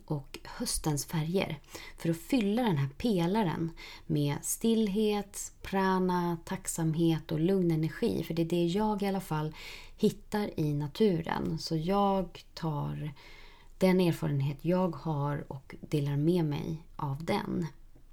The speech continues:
Och känner jag mig själv lugn så kan jag sprida det till mina del-, deltagare. Sedan blir det en övergång från inledning till rörelse.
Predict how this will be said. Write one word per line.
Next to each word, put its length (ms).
Och 100
känner 300
jag 120
mig 100
själv 380
lugn 480
så 140
kan 160
jag 100
sprida 380
det 160
till 180
mina 240
del-, 480
deltagare. 720
Sedan 360
blir 140
det 60
en 200
övergång 960
från 400
inledning 680
till 460
rörelse. 1120